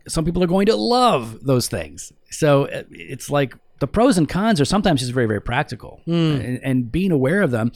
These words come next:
Speaker 1: like, mo-, we, when we decided to move, uh, the Lord's Supper to before the sermon, we had to go, "Okay, what are the pros and cons?" And for us, the pros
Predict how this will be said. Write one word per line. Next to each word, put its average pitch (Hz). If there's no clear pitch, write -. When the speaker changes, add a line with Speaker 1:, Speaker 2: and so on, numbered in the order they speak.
Speaker 1:
like, -
mo-, 143
we, 143
when 117
we 139
decided 165
to 160
move, 98
uh, 110
the 131
Lord's 127
Supper -
to 120
before 131
the 139
sermon, 135
we 135
had 131
to 139
go, 135
"Okay, 147
what 127
are 143
the 143
pros 107
and 107
cons?" 110
And 143
for 151
us, 170
the -
pros 170